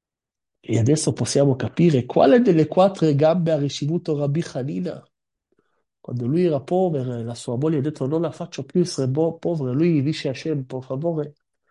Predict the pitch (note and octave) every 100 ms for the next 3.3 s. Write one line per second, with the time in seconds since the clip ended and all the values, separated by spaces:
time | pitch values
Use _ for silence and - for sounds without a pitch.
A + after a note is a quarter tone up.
0 | _ _ - A3+ G#3 F#3 G3 G3 D#3 -
1 | F#3 F3+ C#3+ C#3+ E3+ F#3 E3+ D3 C#3 C#3+
2 | C3+ E3+ G3 E3 D#3+ E3+ E3+ C#3 C3 E3+
3 | A3 G#3+ -